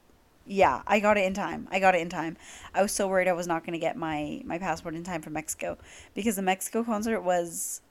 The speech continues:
um, was, like, late August, and I had barely applied for my passport in, like, mid-June.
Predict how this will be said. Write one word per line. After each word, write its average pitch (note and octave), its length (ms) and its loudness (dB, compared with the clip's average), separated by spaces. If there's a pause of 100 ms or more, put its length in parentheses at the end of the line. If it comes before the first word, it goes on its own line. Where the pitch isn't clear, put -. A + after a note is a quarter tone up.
(120)
um, F3 640 0 (760)
was, F3 760 0
like, E3+ 480 -2 (960)
late F3+ 380 -2 (100)
August, F#3 800 0 (480)
and F3 400 2 (100)
I F#3 100 2
had F#3 260 -2
barely F3+ 340 2
applied E3+ 480 -2
for F3+ 160 -8
my E3 360 -2
passport E3 560 -4
in, D#3+ 160 -8
like, - 380 -12 (1600)
mid-June. E3 1200 -4